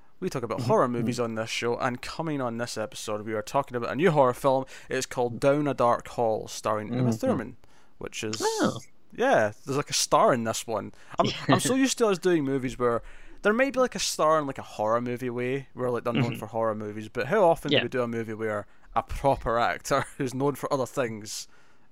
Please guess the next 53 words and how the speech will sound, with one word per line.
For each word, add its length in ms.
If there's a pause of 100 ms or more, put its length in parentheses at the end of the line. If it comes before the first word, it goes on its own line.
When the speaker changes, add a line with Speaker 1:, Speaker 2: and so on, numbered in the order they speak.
Speaker 1:
is 140
in 100
it? 80
Speaker 2:
Yeah. 160 (680)
Yeah, 180
she's 260
slumming 300
it. 140
I 40
don't 160
know, 240
uh, 260
<laughs> 640
not 100
sure 140
what's 140
going 260
on, 300
but 200 (200)
hey, 140
it's 260
always 200
a 60
joy 160
to, 160
to 300
see 240
Uma. 280
We 140
love 220
Uma 180
on 140
this 160
podcast. 560
We're, 240
we're 180
all 140
big 180
fans. 460 (760)
Speaker 1:
Y-, 100 (120)
yeah, 400
yeah, 140
I'm, 240
I'm 140
a 20
big, 180
I'm 140
a 20
big 180
Kill 160
Bill 160
Speaker 2:
<laughs> 0
Speaker 1:
fan. 440